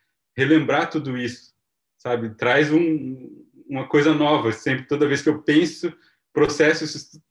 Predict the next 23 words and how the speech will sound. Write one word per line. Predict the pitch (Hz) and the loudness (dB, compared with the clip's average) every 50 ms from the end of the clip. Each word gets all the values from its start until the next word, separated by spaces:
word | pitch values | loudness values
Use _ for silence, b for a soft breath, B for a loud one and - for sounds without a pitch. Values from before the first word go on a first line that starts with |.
| _ _ | _ _
tudo | 151 170 185 180 | -4 -2 -2 -2
de | 147 147 143 | -2 0 2
novo | 139 139 143 147 147 | 2 2 2 2 0
na | 147 143 | -2 -2
minha | 139 135 | -2 -2
cabeça, | - 143 120 123 135 139 - | 0 -2 -2 -2 -4 -6 -6
tudo | - 147 143 - | -8 -8 -8 -8
que | - | -8
aconteceu, | 127 - 135 127 135 123 - - 143 151 160 165 160 - _ _ _ _ _ _ _ | -8 -8 -8 -6 -6 -8 -6 -2 -2 0 0 -2 -4 -10 _ _ _ _ _ _ _
sempre | - - 160 156 156 | -2 0 0 0 2
tem | - 175 175 | 2 2 2
um | |
ensinamento | 160 - 165 156 156 151 151 156 151 156 | 2 2 2 4 4 4 4 4 2 0
novo, | 143 139 123 120 110 - | -2 -2 -2 -2 -2 -4
sempre | - 151 - - | -6 -8 -6 -4
tem | 156 | -4
alguma | 151 143 147 151 | -4 -4 -6 -6
coisinha | - 143 135 120 135 151 147 | -4 -4 -4 0 0 0 0
a | 135 | 0
mais | 131 131 135 135 - | 0 -2 -4 -6 -8
que | - 135 | -10 -10
Deus | 123 131 - | -8 -8 -6
traz | - 135 131 131 139 139 - - | -4 -4 -4 -2 -4 -6 -10 -12